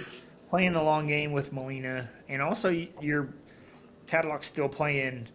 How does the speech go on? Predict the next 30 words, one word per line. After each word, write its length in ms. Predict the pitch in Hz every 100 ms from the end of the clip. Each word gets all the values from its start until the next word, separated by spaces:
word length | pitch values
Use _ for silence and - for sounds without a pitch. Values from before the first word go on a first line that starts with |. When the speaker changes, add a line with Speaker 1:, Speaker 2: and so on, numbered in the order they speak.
| - - - - - - - - -
Speaker 2:
like, 140 | 127 127
what 200 | 143 147
if 200 | 143 -
type 260 | 123 107
games. 480 | 110 110 104 104 -
Like, 80 | -
Speaker 1:
Yeah. 180 | 87 80
Speaker 2:
this 160 | - -
is 160 | 143 135
just 180 | 139
a 60 | 147
scenario 640 | - 139 131 131 123 117
for 160 | 110 120
him 300 | 110 113 110
'cause 180 | 113 117
it's 140 | 120 135
not 200 | 170 135
win 160 | 147 139
and 140 | 135
go 120 | 127
home 380 | 123 127 131 127 123 - - - -
yet. 480 | 120 117 123 - -
<clears throat> 480 | 95 - - - -
You 100 | 127
know, 220 | 117 120 117 -
if 100 | -
we 140 | 127
ended 160 | 131 131
up 180 | 131
in, 100 | 139